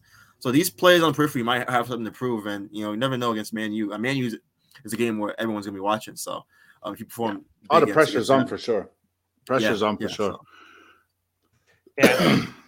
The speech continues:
Speaker 3: So, I don't know. It's, let's see. Loss, draw, win. That's four points. Probably beat Wolves. That's seven. Let's say draw to Bournemouth. That's eight points.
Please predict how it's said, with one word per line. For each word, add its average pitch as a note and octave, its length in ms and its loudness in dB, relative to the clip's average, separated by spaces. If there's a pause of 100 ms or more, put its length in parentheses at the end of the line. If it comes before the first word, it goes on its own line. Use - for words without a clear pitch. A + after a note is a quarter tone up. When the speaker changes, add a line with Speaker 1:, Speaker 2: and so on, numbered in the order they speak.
(280)
Speaker 3:
So, F#3 280 0 (420)
I G#3+ 160 2
don't G3+ 120 4
know. D3 200 0
It's, D#3 420 -4
let's E3 200 -8
see. A#2+ 260 -8 (400)
Loss, D3 640 -2 (580)
draw, C#3 520 -4 (260)
win. B2 480 -12 (140)
That's B2 180 -20
four B2+ 300 -4
points. A#2+ 640 -8 (440)
Probably B2+ 280 0
beat A#2+ 180 -6
Wolves. A#2+ 540 -2
That's B2 220 -4
seven. A#2+ 600 -4 (480)
Let's A#2+ 120 -16
say A#2+ 220 -2
draw C3 400 4
to C3 80 2
Bournemouth. B2+ 500 -6
That's B2 300 -4
eight C3+ 320 -4
points. B2 580 -8